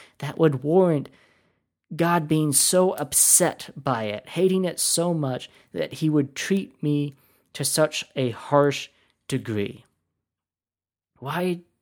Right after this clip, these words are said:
why is God doing this? Why is God bothering with me? Why can't he just look the other way and ignore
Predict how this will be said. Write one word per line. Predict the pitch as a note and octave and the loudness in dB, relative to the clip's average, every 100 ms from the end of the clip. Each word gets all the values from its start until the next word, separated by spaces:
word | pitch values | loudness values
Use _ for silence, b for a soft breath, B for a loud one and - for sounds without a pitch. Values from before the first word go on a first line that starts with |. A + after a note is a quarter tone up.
| _ _ - | _ _ -16
why | C#3+ C#3+ E3 F3 | -4 0 2 2
is | D#3+ | 0
God | C#3 B2+ B2 B2 | -2 -6 -8 -10
doing | - D#3+ E3+ | -10 -8 -10
this? | - - | -12 -10
Why | C#3+ D3 E3+ | -4 -2 0
is | E3+ C#3 | 0 0
God | C3 B2 B2 B2+ | 0 0 -2 -2
bothering | B2 A#2+ A#2 G#2 G2 F#2 b b b b | 0 0 -2 -6 -8 -12 b b b b
with | B2 A#2+ A2 | -6 -6 -6
me? | G#2 G#2 b b - | -8 -10 b b -2
Why | C#3+ D#3+ | 2 2
can't | E3+ F3+ E3+ | 0 -4 -6
he | C3 C#3 | -4 -4
just | C3+ A#2 A2+ - - _ _ _ - | -4 -6 -6 -8 -16 _ _ _ -4
look | A#2+ A#2 | -2 -2
the | - A#2+ | -4 -4
other | A2 G#2+ | -2 -4
way | G2+ G2 G2 G2+ | -4 -4 -6 -6
and | A#2 A#2+ | -4 -4
ignore | A#2 A#2 B2+ B2+ B2 | -4 -4 -2 -2 -2